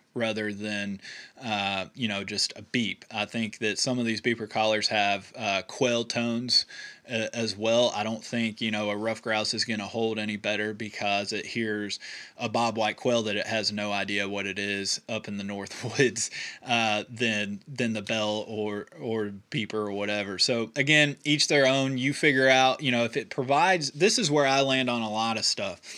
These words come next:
I think most importantly, you have to hunt with your setup confidently. So you have to have the confidence in,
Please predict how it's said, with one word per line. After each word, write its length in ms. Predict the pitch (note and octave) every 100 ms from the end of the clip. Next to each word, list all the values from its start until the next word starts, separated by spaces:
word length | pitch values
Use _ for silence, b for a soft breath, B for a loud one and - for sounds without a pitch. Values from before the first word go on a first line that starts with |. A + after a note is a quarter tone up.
| B B B B B B B B B B B _ -
I 200 | C#3 F#3
think 400 | F#3+ G3 E3 -
most 400 | C3+ A#2+ D3 -
importantly, 560 | D3 B2+ C3+ B2 A#2+ A2+
you 240 | G2+ B2
have 240 | A#2+ B2+ A2+
to 80 | G#2+
hunt 380 | - A#2+ A2+
with 480 | A#2+ A2 G#2+ - - -
your 320 | A2+ A2+ A#2
setup 560 | - - A2+ A2 G#2+ -
confidently. 800 | - G#2+ G2+ - F#2 - F2+ -
So 200 | - C3
you 280 | A2+ C3 F3+
have 220 | E3 D#3+
to 100 | C3+
have 220 | C3+ A#2+
the 80 | A2+
confidence 640 | - B2 A#2+ A2+ A2 - -
in, 500 | A#2 A2 A2 G#2